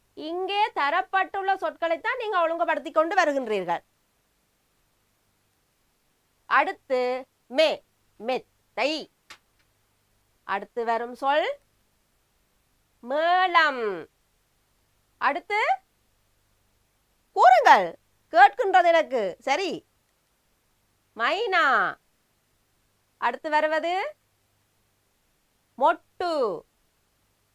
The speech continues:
அடுத்து மோர். இறுதியாக மௌனம். இப்போ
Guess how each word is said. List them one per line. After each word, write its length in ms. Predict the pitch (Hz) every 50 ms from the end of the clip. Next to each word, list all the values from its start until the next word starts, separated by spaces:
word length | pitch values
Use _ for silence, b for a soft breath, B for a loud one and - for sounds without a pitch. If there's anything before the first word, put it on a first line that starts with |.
| _ -
அடுத்து 400 | - 247 269 311 - - 381 370 370 381 381 381 427 - _ _ _ _ _ _ _ _ _ _ _ _ _ _ _ _ _ _ _ _ _ _ _ -
மோர். 840 | 220 262 302 311 320 311 320 311 302 294 285 277 254 233 214 196 180 - - _ _ _ _ _ _ _ _ _ _ _ _ _ _ _ _ _ _ _ _ _ _ _ _ _ -
இறுதியாக 540 | 226 254 294 254 320 320 330 311 320 339 349 370 415 571 740 - _ _ _ _ _ _ _ _ _ _ _ _ _ _ _ _ _ _ _ -
மௌனம். 840 | 233 - 226 226 233 226 220 214 202 190 180 220 294 330 339 320 277 226 185 147 - _ _ _ _ _ _ _ _ _ _ _ _ _ _ _ _ _ _ _ _ -
இப்போ 320 | 202 214 - - 254 247